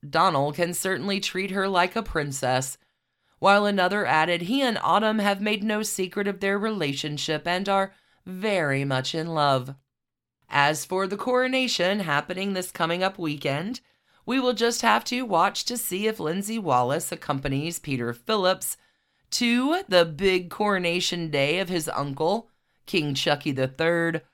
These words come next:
It does appear Peter and Lindsay are still together,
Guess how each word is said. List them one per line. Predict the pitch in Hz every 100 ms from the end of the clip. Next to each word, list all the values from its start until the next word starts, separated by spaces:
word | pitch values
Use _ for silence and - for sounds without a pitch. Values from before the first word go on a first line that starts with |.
| _ _ _
It | 190
does | 170 180 220
appear | 285 240 226 240 247 - _ _ _
Peter | - 170 196 135
and | 170 190
Lindsay | 185 180 175 170
are | 165
still | - 175 165
together, | - 160 156 190 170 135 127